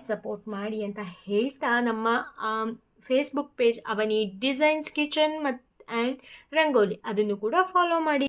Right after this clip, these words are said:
ನಾನಿಲ್ಲಿ ಐಸ್ ಕ್ರೀಮ್ ಸ್ಟಿಕ್ಕನ್ನು ತಗೊಂಡಿದ್ದೀನಿ, ಹಾಗೆ ಗ್ಲೂ ಗನ್ನನ್ನು ತಗೊಂಡಿದ್ದೀನಿ. ಗ್ಲೂ ಗನ್ ಇದ್ದರೆ ಗ್ಲೂ ಗನ್ನನ್ನು ತಗೊಳ್ಳಿ, ಇಲ್ಲ ಅಂತ ಅಂದರೆ, ಆ, ಇದಿದ್ರೂ ಕೂಡ ಆಗತ್ತೆ, ಅಂದರೆ ಫೆವಿಕಾಲ್ ಇದ್ರೂ ಕೂಡ ಅಂಟತ್ತೆ. ನಾನಿಲ್ಲಿ ಬೇಗ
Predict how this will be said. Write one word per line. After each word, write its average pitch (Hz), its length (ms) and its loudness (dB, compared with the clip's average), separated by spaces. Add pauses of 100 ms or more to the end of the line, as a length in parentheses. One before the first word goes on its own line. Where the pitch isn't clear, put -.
ನಾನಿಲ್ಲಿ 311 300 0 (240)
ಐಸ್ 269 180 2
ಕ್ರೀಮ್ 330 240 0
ಸ್ಟಿಕ್ಕನ್ನು 302 440 2 (160)
ತಗೊಂಡಿದ್ದೀನಿ, 240 640 0
ಹಾಗೆ 226 300 0 (160)
ಗ್ಲೂ 269 120 2 (120)
ಗನ್ನನ್ನು 240 440 0
ತಗೊಂಡಿದ್ದೀನಿ. 214 520 0 (120)
ಗ್ಲೂ 269 140 4 (100)
ಗನ್ 277 220 4
ಇದ್ದರೆ 262 300 4 (500)
ಗ್ಲೂ 339 120 4 (100)
ಗನ್ನನ್ನು 302 440 4
ತಗೊಳ್ಳಿ, 240 320 4 (160)
ಇಲ್ಲ 269 160 2 (160)
ಅಂತ 240 180 2 (120)
ಅಂದರೆ, 226 320 0 (460)
ಆ, 247 40 -2 (760)
ಇದಿದ್ರೂ 233 440 -2
ಕೂಡ 226 120 0 (280)
ಆಗತ್ತೆ, 202 300 -8 (260)
ಅಂದರೆ 214 220 0 (280)
ಫೆವಿಕಾಲ್ 262 540 4
ಇದ್ರೂ 220 200 -4 (100)
ಕೂಡ 233 120 -4 (300)
ಅಂಟತ್ತೆ. 226 500 -2 (500)
ನಾನಿಲ್ಲಿ 262 420 0 (500)
ಬೇಗ 294 400 4